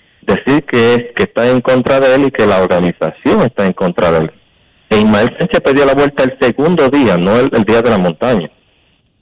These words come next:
Ismael Sánchez perdió la vuelta el segundo día cuando su equipo permitió que Luis Mora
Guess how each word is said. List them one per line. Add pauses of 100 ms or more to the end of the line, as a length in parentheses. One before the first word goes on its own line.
(320)
Ismael
Sánchez
perdió
la
vuelta
el
segundo
día
cuando (200)
su
equipo (460)
permitió (340)
que
Luis
Mora